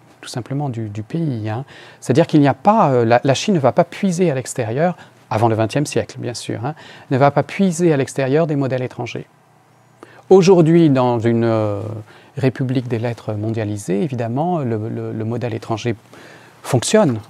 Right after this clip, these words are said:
en Chine, mais aussi en Europe. Et ce serait plutôt le modèle américain pour un certain type de roman, euh, sentimental, bien entendu. Alors justement, on va en reparler à la fin. Deuxième question que je me suis posée, c'est celle de la transgénéricité, c'est-à-dire est-ce que,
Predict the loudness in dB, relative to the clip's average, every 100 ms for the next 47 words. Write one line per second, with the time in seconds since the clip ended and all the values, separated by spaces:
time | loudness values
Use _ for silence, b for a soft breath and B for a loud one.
0 | -6 -6 -4 0 0 2 0 -2 -2 -4
1 | -6 -4 -4 -2 -4 -6 -12 -10 -10 -8
2 | -4 -2 0 0 -2 -2 -2 -2 -2 0
3 | -2 B B B -2 2 2 2 2 0
4 | -4 -4 -6 -4 -4 -2 -2 -2 -4 -6
5 | -4 -2 0 0 0 -2 -4 -6 -8 -8
6 | -14 -18 B B B B -12 -8 -2 0
7 | 0 -2 -2 -2 -2 -4 -6 -4 -2 -4
8 | -6 -8 -10 -12 -20 _ -20 -20 -20 _
9 | _ _ -20 2 4 6 6 4 2 2
10 | 2 2 2 -6 _ 0 2 4 0 0
11 | 0 0 0 2 2 0 B B B B
12 | -6 0 2 4 4 2 0 -2 -2 -2
13 | -2 -2 -2 -2 -4 -6 -4 -2 -2 -2
14 | 0 -2 -4 4 6 6